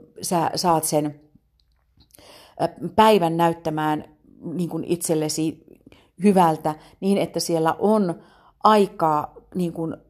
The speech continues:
eri elämän jutuille. On aikaa lapsille, on aikaa, jos vielä käy päivätöissä, niin niille päivätöille,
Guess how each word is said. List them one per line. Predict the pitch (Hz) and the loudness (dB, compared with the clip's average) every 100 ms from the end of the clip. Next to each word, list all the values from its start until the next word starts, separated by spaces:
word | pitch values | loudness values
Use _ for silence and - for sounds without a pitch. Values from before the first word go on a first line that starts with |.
| - | 0
eri | 196 180 156 - _ _ _ | 2 2 0 -6 _ _ _
elämän | 185 175 160 151 - - _ _ _ - 185 - | 2 2 2 0 -4 -14 _ _ _ -14 -10 -2
jutuille. | 180 170 151 135 113 - _ _ _ _ _ _ | -2 0 0 0 -2 -8 _ _ _ _ _ _
On | 202 208 | 2 4
aikaa | - 185 185 165 160 165 | 6 4 2 0 0 -4
lapsille, | - 101 175 175 - 156 151 | -6 -2 -2 -4 -6 -2 -2
on | - 170 - | -2 -2 -2
aikaa, | 165 160 156 151 147 - | -2 -2 -4 -2 -2 -2
jos | 165 156 160 | -6 -4 -2
vielä | 156 151 | 0 0
käy | 151 147 | 0 0
päivätöissä, | 147 196 175 165 160 151 156 151 - | 2 4 2 0 -2 -2 -4 -6 -4
niin | 151 151 - 78 | -6 -6 -8 -6
niille | 170 156 147 | -2 -2 0
päivätöille, | - 220 180 175 165 160 160 160 | 2 4 2 0 -2 0 -2 -4